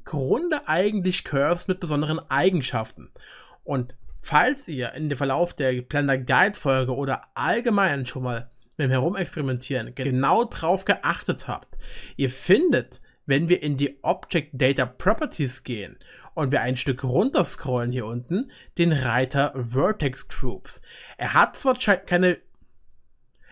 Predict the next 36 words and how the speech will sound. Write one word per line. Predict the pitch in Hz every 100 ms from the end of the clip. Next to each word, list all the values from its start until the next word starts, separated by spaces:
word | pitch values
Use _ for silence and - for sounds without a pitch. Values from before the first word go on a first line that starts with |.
| - -
er | 123
hat | 185 -
zwar | - 226
hier | 180 202
keine | 175 143
Shape | 131 - 160 247
Keys, | - - 143 147
aber | 156 165
wir | 151 147
können | 175 240 247
die | 196 131
Vertex | 120 135 208 - 196 -
Groups | - 185 156 -
hierbei | 143 127 127
nutzen | 131 202 - 135 156 247 - - -
und | 131
wir | 143
können | - 170 208 240
diese | 208 214 180 170
Punkte, | - - 214 262 254 175
die | 180
an | 156 160
dem | 147 139 131 127 - -
gezeichneten | 135 - 160 190 196 -
Objekt | 127 135 151 147 -
drinne | 165 240 147
sind, | 127 165 - - - -
einzelnen | 131 156 190 202 180 151
Gruppen | - - 196 214
zuweisen, | - 147 127 113 135 151 - - -
eins | 151 233 403 -
zu | 254 -
eins | 190 226 220
wie | 208
beim | 208 175
Mesh. | 180 131 -